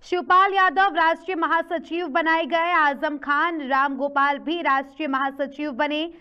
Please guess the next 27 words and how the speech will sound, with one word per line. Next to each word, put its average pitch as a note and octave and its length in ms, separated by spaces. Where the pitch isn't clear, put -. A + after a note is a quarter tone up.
स्वामी F4+ 420
प्रसाद F#4 680
मौर्य E4 480
का E4+ 200
कद E4 360
बढ़ा, D#4 460
स्वामी D4 440
प्रसाद D4 680
मौर्य C#4 380
भी D#4+ 220
राष्ट्रीय C4+ 400
महासचिव C4+ 640
बने, D#4 380
लालजी D#4 580
वर्मा, F4 440
इंद्रजीत D#4+ 600
सरोज D4+ 540
भी C4+ 220
राष्ट्रीय C4+ 400
महासचिव C#4 680
बने। D4 380
पार्टी C4+ 360
नेताओं C4 460
को D4 180
मिले C#4+ 380
राष्ट्रीय C#4 560
महासचिव, D4 840